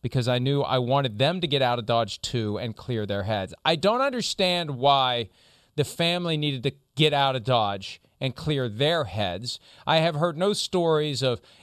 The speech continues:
insults being hurled at Shelley Meyer or any other family members in Jacksonville or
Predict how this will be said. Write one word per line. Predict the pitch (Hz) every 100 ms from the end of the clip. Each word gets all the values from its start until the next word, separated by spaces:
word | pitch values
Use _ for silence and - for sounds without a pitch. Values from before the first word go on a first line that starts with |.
| _
insults | 196 196 - 160 151 -
being | 156 147 127
hurled | 131 151 151 131
at | 101
Shelley | - 165 151 143
Meyer | 135 135 135 131
or |
any | 135 147
other | 127
family | - 147 143
members | 135 131 120
in | 117
Jacksonville | 101 123 135 135 123 104 117 127
or | 131